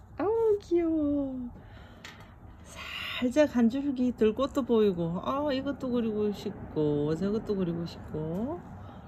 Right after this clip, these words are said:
아우, 노란색 들꽃도, 하늘색 들꽃도, 어, 핑크색 들꽃도 그리고 싶은 게 너무 많답니다. 보라색도 보이고. 어머, 어떡해.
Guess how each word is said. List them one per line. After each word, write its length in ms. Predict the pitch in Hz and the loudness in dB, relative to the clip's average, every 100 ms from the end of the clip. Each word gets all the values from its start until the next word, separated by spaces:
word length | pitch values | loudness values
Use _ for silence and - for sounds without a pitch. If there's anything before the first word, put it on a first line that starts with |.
| - - | -18 -16
아우, 540 | - 294 285 285 269 262 247 226 226 | -8 -2 0 0 -2 -2 -4 -2 0
노란색 1120 | 190 196 226 254 240 208 180 175 196 233 285 - - - - - - - - - - - - - - - - - - | 2 4 2 2 0 0 0 0 0 0 -4 -8 -14 -16 -16 -16 -16 -16 -16 -16 -16 -14 -14 -12 -14 -12 -12 -12 -4
들꽃도, 1000 | - 170 - 185 - 185 180 196 262 339 - - - - | 0 0 2 0 0 0 4 4 4 2 -4 -8 -8 -8
하늘색 1000 | - 294 285 254 196 214 202 233 320 - | -2 2 4 4 2 4 4 4 0 4
들꽃도, 880 | 208 208 233 202 190 202 196 247 330 - - - - - - | 4 6 4 4 4 6 6 4 2 0 0 2 2 2 2
어, 280 | 294 320 - - 180 - 180 - | 4 4 2 4 4 4 6 6
핑크색 520 | - - 170 269 247 | 6 6 4 4 2
들꽃도 520 | 240 226 185 247 247 - | 2 2 0 0 0 0
그리고 260 | 262 254 | 0 0
싶은 340 | 247 233 - 214 | 0 -2 -2 0
게 140 | 190 | 0
너무 260 | 165 139 139 143 | -2 -2 -2 0
많답니다. 680 | 180 202 247 233 285 196 190 - - | 0 0 2 0 0 -2 -4 -4 -4
보라색도 600 | 180 196 226 214 - 156 | -2 0 0 -2 -4 -6
보이고. 260 | 165 165 165 - - - - - | -6 -6 -6 -8 -8 -10 -10 -10
어머, 200 | 320 - 320 | -10 -8 -8
어떡해. 720 | - - 349 370 381 370 359 | -10 -6 -4 -4 -4 -6 -8